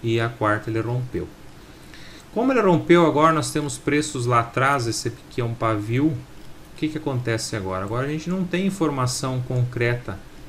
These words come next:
de quanto, a não ser esse topo agora que ele acabou, acabou de fazer de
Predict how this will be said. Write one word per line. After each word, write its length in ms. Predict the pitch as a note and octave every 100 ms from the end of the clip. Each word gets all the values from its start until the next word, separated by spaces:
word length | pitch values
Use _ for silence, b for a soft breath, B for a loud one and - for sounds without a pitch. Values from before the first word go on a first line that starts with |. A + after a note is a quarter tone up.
| -
de 180 | A2+ A2
quanto, 680 | A2 - B2+ C#3 B2+ B2+ G#2 -
a 100 | A#2+
não 180 | C3
ser 540 | B2+ - C3+ D3+ D#3+ B2 -
esse 300 | C3+ C#3 D#3+
topo 420 | D#3 - D#3 D#3
agora 280 | D#3 C#3 C#3
que 120 | B2+
ele 80 | C#3+
acabou, 500 | C#3+ - - C#3 C3+
acabou 240 | - C3 C#3
de 80 | -
fazer 280 | C#3+ B2+
de 100 | B2+